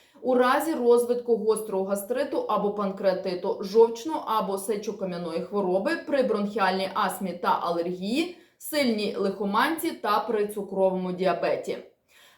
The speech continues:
Також слід розуміти, що може спостерігатися і індивідуальна непереносимість продукту. До речі, а ви знаєте, скільки можна їсти меду на день?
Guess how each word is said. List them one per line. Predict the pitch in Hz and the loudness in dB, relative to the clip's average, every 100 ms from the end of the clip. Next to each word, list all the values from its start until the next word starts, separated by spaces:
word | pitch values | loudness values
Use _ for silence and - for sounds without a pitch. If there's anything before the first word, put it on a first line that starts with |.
| - | 0
Також | 359 359 381 | 0 2 0
слід | - 294 262 | -2 -6 -6
розуміти, | 277 254 285 349 392 311 247 | -4 -2 -2 -2 -2 0 0
що | - - 269 | -2 -4 2
може | 247 269 311 | 4 4 2
спостерігатися | 320 - 240 240 233 233 226 233 240 247 | -2 -6 -4 2 2 4 2 2 0 0
і | 233 233 | 0 -2
індивідуальна | 233 233 226 226 220 202 269 277 277 220 - | -2 0 0 0 -2 0 4 4 4 0 0
непереносимість | 226 220 214 202 190 - 190 180 180 | 0 0 0 -2 -2 -4 -4 -4 -6
продукту. | 190 190 180 175 196 185 | -6 -2 -2 -4 -4 -2
До | 185 285 | 0 2
речі, | 285 185 - - | 2 0 -2 -2
а | 208 | 0
ви | 202 | 0
знаєте, | 185 226 320 370 254 247 | -2 -2 -2 -4 2 2
скільки | - - 254 - 269 | 0 -6 -10 -6 0
можна | 277 277 254 | 2 2 0
їсти | 226 285 - 262 | -2 -4 -6 -2
меду | 240 254 254 254 | 0 0 0 2
на | 247 | 2
день? | 254 277 269 - | 2 4 4 2